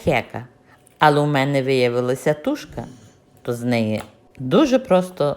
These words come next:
зроблю філе. Але якщо у вас є можливість купити філе хека або мерлузи, то не заморочуйте собі голову і купуйте філе. І одразу ж до приготування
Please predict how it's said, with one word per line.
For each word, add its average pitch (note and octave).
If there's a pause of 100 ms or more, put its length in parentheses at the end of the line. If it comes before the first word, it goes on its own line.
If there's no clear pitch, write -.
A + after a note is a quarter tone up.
зроблю A2+
філе. G2 (440)
Але E3+
якщо D#4+
у -
вас F3
є G3+
можливість D#3 (340)
купити -
філе G3+ (260)
хека D3+ (160)
або C#3
мерлузи, G#2 (420)
то F3+
не F3+
заморочуйте D#3+
собі A#2+
голову A3+ (380)
і G3+
купуйте A3
філе. C3 (480)
І D#4
одразу D#3+
ж B2+
до D#3
приготування F3